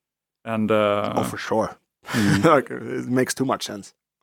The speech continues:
Speaker 1: it's, uh, I think, uh, it's, uh, Lambs Lie, Lambs Lie Down on Broadway.
Speaker 2: Lamb
Speaker 1: That's the
Speaker 2: Lies Down on Broadway.
Speaker 1: Broadway, yeah,
Speaker 2: Yeah.
Speaker 1: that album.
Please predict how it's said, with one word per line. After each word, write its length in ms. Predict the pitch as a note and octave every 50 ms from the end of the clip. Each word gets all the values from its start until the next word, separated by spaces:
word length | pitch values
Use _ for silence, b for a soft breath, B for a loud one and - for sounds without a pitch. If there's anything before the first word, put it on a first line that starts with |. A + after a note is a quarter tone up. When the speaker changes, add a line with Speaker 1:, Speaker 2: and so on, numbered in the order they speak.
| _ -
Speaker 1:
it's, 360 | C3+ B2+ B2+ - - - -
uh, 1040 | C3+ B2 A#2+ A#2+ A#2 A2+ A2+ A2+ A2+ A2+ A#2 A#2+ C3+ C#2 C#2+ D2 D2 D2+ - - B2+
I 40 | B2 -
think, 180 | - C#3 B2 B2 - - A2+
uh, 260 | C#3 C3+ C3+ C3+ C3
it's, 200 | B2 - - - C3+
uh, 160 | B2 A#2+ A2+
Lambs 460 | A#2 B2 C3 B2+ B2+ B2 A2 - -
Lie, 380 | C3 A#2+ A2+ A2 G#2+ A2 A2 A2 - _ _ _ _ _ _ _ _ _
Lambs 480 | - C3+ - C#3 C#3+ D3 D3+ C#3+ - -
Lie 180 | C#3+ C#3 C3+ C3
Down 220 | C3+ B2+ B2+ B2+
on 80 | B2 A#2+
Broadway. 380 | B2 A#2+ A#2 A2 G2+ G2 F#2 C#3
Speaker 2:
Lamb 160 | C#3+ D3 D3+
Speaker 1:
That's 140 | B2+ C3+ C#3
the 60 | C3+
Speaker 2:
Lies 340 | D3 D3+ D3 C#3 B2+ - -
Down 340 | - B2+ A#2 A2 A2+ A2+ -
on 260 | A#2 A2 A2 A2 A2
Broadway. 280 | A2 B2+ A#2+ A2+ G#2+ G2
Speaker 1:
Broadway, 200 | F#2+ F2+ F2+ -
yeah, 140 | G2 G2 F2+
Speaker 2:
Yeah. 60 | F2+ F2
Speaker 1:
that 220 | G2+ F#2 F2 -
album. 260 | E2+ D#2+ D#2 - _